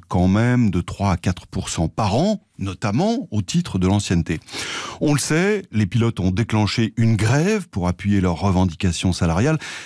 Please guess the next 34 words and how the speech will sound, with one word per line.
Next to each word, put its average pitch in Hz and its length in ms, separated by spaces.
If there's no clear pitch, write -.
Cette 127 180
grève 117 240
frappe - 300
encore 147 260
aujourd'hui, 151 420
hein, 117 200
un 110 100
quart 104 240
des 87 120
vols 87 340
annulés. 120 520
Ça - 200
fait 139 140
plusieurs 165 460
semaines 104 340
qu'elle 87 220
perturbe 90 580
le 87 140
trafic, - 440
mais 117 100
au 170 80
total, 160 600
les 127 80
grévistes 123 400
ne 135 80
constituent 139 440
que 127 120
cinq 160 260
à 117 60
dix 143 180
pour 139 240
cent 120 160
du 98 100
personnel. 131 600